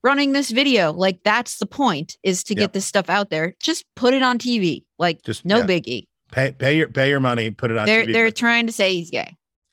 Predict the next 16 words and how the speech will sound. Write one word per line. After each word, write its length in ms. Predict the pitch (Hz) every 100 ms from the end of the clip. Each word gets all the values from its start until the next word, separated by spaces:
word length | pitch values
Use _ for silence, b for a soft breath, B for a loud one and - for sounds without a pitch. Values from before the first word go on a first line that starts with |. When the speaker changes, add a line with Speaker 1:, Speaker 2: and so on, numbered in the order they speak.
| _
Speaker 2:
And 140 | 139 139
they're 100 | 131
not, 220 | 131 127
but 120 | 117
w-, 180 | 131 147 135
but, 260 | 127 117
and 140 | 147 131
these 180 | 123 110
outlets 460 | 160 170 135 - - _ _ _ -
want, 360 | 110 151 156 - -
they, 160 | 120 127
so 160 | -
they 120 | 123 113
publish 400 | 135 120 110 -
this 200 | 151 -
video, 600 | 151 139 127 120 113